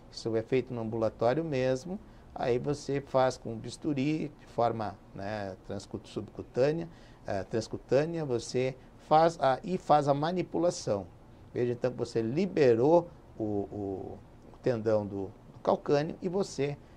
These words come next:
faz a manipulação, a redução disso e aí a colocação de mais um gesso. Isso acontece então já na fase final, onde você vai fazer a obtenção de um pé plantígrado,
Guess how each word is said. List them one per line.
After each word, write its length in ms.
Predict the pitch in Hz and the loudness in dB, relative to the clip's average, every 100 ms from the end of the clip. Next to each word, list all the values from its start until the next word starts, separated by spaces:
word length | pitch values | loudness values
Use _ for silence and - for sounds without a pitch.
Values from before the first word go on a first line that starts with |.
| - | -6
faz 280 | - 131 127 | 2 2 2
a 60 | |
manipulação, 720 | 131 139 139 143 151 151 170 190 | 0 -2 -4 -4 -4 -2 -2 0
a 60 | |
redução 600 | 143 135 135 - 139 143 | 0 -2 -4 -2 0 0
disso 340 | 139 143 160 190 | -2 -6 -4 -4
e 80 | |
aí 200 | 147 139 | 0 0
a 60 | 147 | 0
colocação 680 | 151 151 147 135 143 139 151 | -2 -4 -4 -4 -2 -4 -4
de 160 | 131 | -6
mais 440 | 135 127 127 131 - - - - | 0 2 2 -2 -8 -20 -16 -6
um 140 | 143 | -4
gesso. 380 | 117 110 98 - | -2 -2 -2 -6
Isso 180 | 120 135 | -6 -6
acontece 580 | - 147 123 127 127 | -6 -2 2 2 2
então 240 | 131 - 127 | -6 -6 -6
já 140 | 117 | -4
na 100 | 123 | -6
fase 320 | 120 123 127 | -4 -4 -4
final, 500 | 120 180 156 131 180 - - - - | -6 -6 0 0 0 -4 -14 -20 -6
onde 220 | 120 127 | -2 0
você 340 | 135 139 - 147 | 0 -4 -2 -2
vai 320 | 135 131 143 - - | 2 2 0 -6 -6
fazer 300 | 139 123 127 | -4 2 2
a 40 | |
obtenção 580 | 131 - 151 131 - 139 | 2 -4 -6 -4 -2 -2
de 80 | 151 | -2
um 60 | |
pé 220 | 147 131 | 0 2
plantígrado, 840 | 131 - 170 170 - 151 156 160 | 2 0 -4 -2 -2 -2 -2 -6